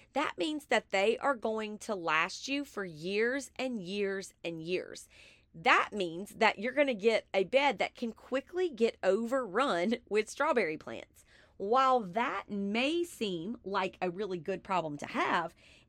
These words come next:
it will begin after about the third or fourth year to really hinder the production of your berries. So while you will start to see new plants emerge, you're gonna see your older plants start to really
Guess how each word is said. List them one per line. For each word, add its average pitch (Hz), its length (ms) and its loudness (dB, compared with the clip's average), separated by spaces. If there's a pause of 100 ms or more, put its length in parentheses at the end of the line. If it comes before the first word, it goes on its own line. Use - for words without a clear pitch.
it 277 220 6
will 247 360 4
begin 214 640 0
after 294 340 0
about 202 340 2
the 190 100 -6
third 208 440 0
or 190 100 0
fourth 185 380 -4
year 208 380 2 (300)
to 233 220 4
really 233 540 0
hinder 196 640 -2
the - 140 -4
production 175 800 -6
of 160 180 -4
your 156 120 -8
berries. 127 520 -6 (300)
So 185 320 4
while 180 420 4
you 180 280 -6
will 202 200 -4
start - 380 -4
to 190 120 -6
see 285 560 -2
new 202 360 0
plants - 560 -10
emerge, 190 720 -2 (280)
you're 196 220 -2
gonna 247 180 0
see 233 180 -6
your 180 300 -6
older 233 380 0
plants - 580 -8
start - 320 -2
to 202 120 -4
really 190 400 -4